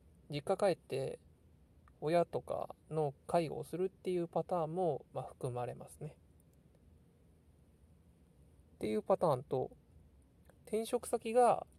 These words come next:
今の住居からは、あの、通えない人。三つ目が、社宅や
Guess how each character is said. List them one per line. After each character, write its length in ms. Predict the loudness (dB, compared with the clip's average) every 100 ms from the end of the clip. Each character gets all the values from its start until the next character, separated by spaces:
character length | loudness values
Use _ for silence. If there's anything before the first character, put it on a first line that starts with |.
| -20 -6
今 240 | 0 2
の 120 | 2
住 180 | 0 -2
居 160 | 0 0
か 100 | 2
ら 80 | 6
は、 180 | 6 6
あ 100 | -2
の、 280 | -4 -8 -2
通 100 | 4
え 180 | 4 4
な 80 | -2
い 40 |
人。 280 | -6 -10 -10 _ -20 -20 -20 -20 -20 -20 -20 -20 -20 -20 -20 -20 -20 -20 -20 -20 -20 -20 -20 -20 -20 -20 -20 -6
三 140 | -4
つ 100 | 2
目 120 | 2 8
が、 280 | 8 8 2 -14 -20 -20 -20 -18
社 180 | -4 2
宅 260 | 2 4
や 300 | 8 8 6